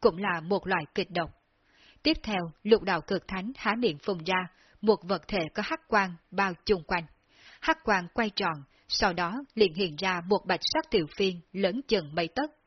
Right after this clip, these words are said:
Trong tiếng chú ngự của lão ma, tiểu phiên nghênh phong cuồng trướng, chớp mắt đã biến thành một cây sầm sâm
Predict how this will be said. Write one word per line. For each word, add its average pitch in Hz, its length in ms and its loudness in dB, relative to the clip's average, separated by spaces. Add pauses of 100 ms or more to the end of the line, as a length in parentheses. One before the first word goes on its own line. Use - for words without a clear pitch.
(440)
Trong 196 220 4
tiếng 190 240 0
chú 190 140 2
ngự 202 280 -2
của 196 140 2
lão 175 220 0
ma, 185 240 -2 (340)
tiểu 190 140 6
phiên 180 340 2
nghênh 185 240 0
phong 180 200 -4
cuồng 165 260 0
trướng, 180 300 -4 (360)
chớp 294 220 2
mắt 285 200 -4 (220)
đã 190 200 2
biến 190 220 -2
thành 170 360 -6
một 190 240 2
cây 196 180 -2
sầm 190 280 -4
sâm 185 300 -4